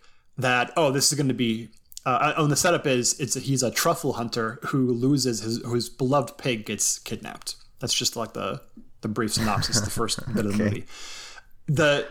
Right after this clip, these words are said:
Speaker 1: the assumption is, oh, this is John Wick. Like, he's gonna, uh, he's gonna, like, use his h-, hunting skills to hunt down the kidnappers and kill them all and save his pig,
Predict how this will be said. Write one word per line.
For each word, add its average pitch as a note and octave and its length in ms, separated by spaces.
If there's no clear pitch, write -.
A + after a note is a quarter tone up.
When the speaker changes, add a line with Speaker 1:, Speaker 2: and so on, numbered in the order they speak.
Speaker 1:
the D3+ 140
assumption D#3 440
is, B2+ 160
oh, D#3 120
this C3 180
is A2+ 120
John G#2 260
Wick. G2+ 220
Like, A#2+ 100
he's B2 160
gonna, A2 380
uh, G#2+ 440
he's C3+ 180
gonna, B2 220
like, G#2+ 160
use C3 240
his G#2 200
h-, - 200
hunting D#3 400
skills C#3+ 580
to G#2+ 140
hunt C#3 380
down C3 500
the B2 80
kidnappers C3+ 640
and A2 140
kill F3+ 220
them D3+ 180
all C#3+ 180
and A#2 140
save C3 200
his A2 120
pig, - 340